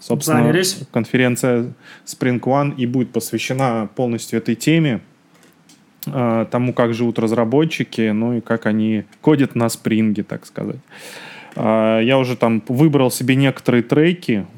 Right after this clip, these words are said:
Speaker 1: а, на которые я хотел бы посмотреть, посетить, там, людей, интересных ведущих.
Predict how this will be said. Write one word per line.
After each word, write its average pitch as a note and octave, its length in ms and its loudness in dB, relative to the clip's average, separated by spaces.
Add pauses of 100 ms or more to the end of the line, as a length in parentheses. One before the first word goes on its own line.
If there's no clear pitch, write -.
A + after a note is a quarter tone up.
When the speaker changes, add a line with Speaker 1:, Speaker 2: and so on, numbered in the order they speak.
(800)
Speaker 1:
а, A2+ 260 0
на A2 140 0
которые A2+ 400 2
я A2 80 2
хотел A2 420 0
бы G#2 400 -2 (420)
посмотреть, C#3 600 0
посетить, - 600 -2
там, G#2 260 0
людей, B2+ 540 2
интересных A2 580 -2
ведущих. A2+ 640 0